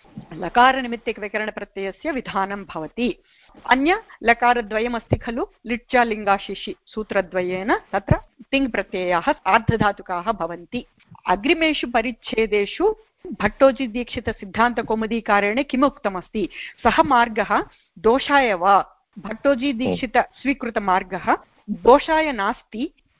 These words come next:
भाष्यकारेण मार्गद्वयमपि उक्तमस्ति। महाभाष्ये द्वयोः मार्गयोः अङ्गीकारः अस्ति। सिद्धान्तकौमुदीकारः अपि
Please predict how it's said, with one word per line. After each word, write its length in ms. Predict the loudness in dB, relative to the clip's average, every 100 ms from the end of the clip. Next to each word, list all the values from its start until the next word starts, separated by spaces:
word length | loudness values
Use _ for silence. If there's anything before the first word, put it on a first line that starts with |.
| -4
भाष्यकारेण 680 | -2 0 -2 2 4 4 0
मार्गद्वयमपि 920 | 0 0 -2 -4 -4 -4 -4 2 2 2 _ -8
उक्तमस्ति। 640 | -6 0 0 0 -2 -2 -2 _ _ _ -6
महाभाष्ये 920 | 4 4 4 0 -4 -4 -2 0 -4 _ -20
द्वयोः 560 | -14 -4 2 2 4 2
मार्गयोः 840 | 2 0 0 0 2 4 2 0
अङ्गीकारः 640 | -4 -4 -4 0 2 2 0
अस्ति। 500 | -2 -4 _ -6 -6 _ _ _ _ _ _ -10
सिद्धान्तकौमुदीकारः 1000 | 0 2 2 2 0 0 -4 0 0 2
अपि 580 | 0 -2 2 2 2